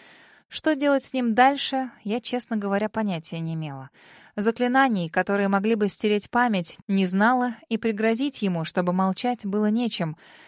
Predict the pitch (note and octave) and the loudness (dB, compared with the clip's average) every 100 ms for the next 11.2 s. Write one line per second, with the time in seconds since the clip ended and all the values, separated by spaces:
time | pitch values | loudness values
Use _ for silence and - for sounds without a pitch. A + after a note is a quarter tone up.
0 | - F#3 F3+ C4 C4+ D#4+ C#4+ C#4+ C4+ G3 | -10 -4 0 2 2 0 0 2 2 2
1 | G#3 G#3+ - A3 A#3+ G#3 D3+ - - D#3+ | 2 -2 -4 -6 -6 -4 -6 -6 -12 -12
2 | _ _ _ _ _ _ - G3 F#3+ A3+ | _ _ _ _ _ _ 4 6 6 0
3 | - - F#3+ F3 - C4 G3+ C#3+ C3+ _ | -2 0 0 0 0 2 2 -4 -8 _
4 | _ - G#3 A#3 A#3 G#3+ G3+ E3+ D3+ C#3 | _ 0 4 6 4 4 2 2 -2 -8
5 | _ - - - - G#3 A3+ A3 G3+ G3+ | _ -20 -20 -10 2 4 4 2 0 4
6 | G3+ - D4 - - - C#4 G3+ - F3+ | 2 4 0 -2 -4 0 0 -2 -4 2
7 | A3 A3 - E3+ D3+ - E4+ D#4+ - B3 | 4 4 2 -2 0 4 4 4 2 2
8 | C#4+ D#4 A3 F#3 F3 G3 A#3+ C4+ - E4 | 2 4 4 4 2 2 0 0 0 -2
9 | G4+ C#4+ C4 A3+ G#3 C#4+ A#3+ F#3+ - C#4 | 0 2 6 6 6 2 2 2 -2 -6
10 | - A#3+ - A3 F3+ F3 G3 G3 - D3+ | -2 -2 -2 -2 -2 -4 -4 -4 -6 -8
11 | C3 | -10